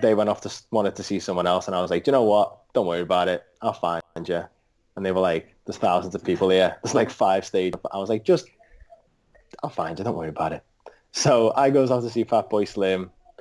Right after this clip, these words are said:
Thought, "I'll leave a few minutes early, head over to the stage they're at." And the stage they were at was, like, at the bottom of a hill. And so I just went up the hill and looked down. And in about ten seconds,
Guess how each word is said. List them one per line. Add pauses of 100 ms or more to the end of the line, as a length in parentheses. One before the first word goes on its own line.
(640)
Thought,
"I'll
leave
a
few
minutes
early,
head
over
to
the
stage
they're
at." (760)
And
the
stage
they
were
at
was,
like,
at
the
bottom
of
a
hill. (600)
And
so
I
just
went
up
the
hill (380)
and (120)
looked
down. (960)
And
in
about (160)
ten
seconds,